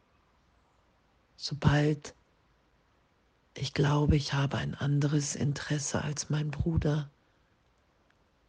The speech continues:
Und danke, danke für unser Üben. Es gibt ein Leben und das teile ich mit Gott.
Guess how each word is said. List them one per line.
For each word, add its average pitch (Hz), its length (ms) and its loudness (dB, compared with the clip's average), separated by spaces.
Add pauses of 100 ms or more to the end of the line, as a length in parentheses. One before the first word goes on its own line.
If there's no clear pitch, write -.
(3500)
Und 160 260 2
danke, 143 520 2
danke 143 260 0
für - 200 0
unser 151 400 0
Üben. 151 520 2 (1500)
Es - 160 -10
gibt - 340 -10
ein 165 380 4
Leben 139 580 2 (540)
und 143 180 -2
das 151 240 2
teile 135 340 0
ich - 220 -4
mit 135 200 -2
Gott. 143 440 -6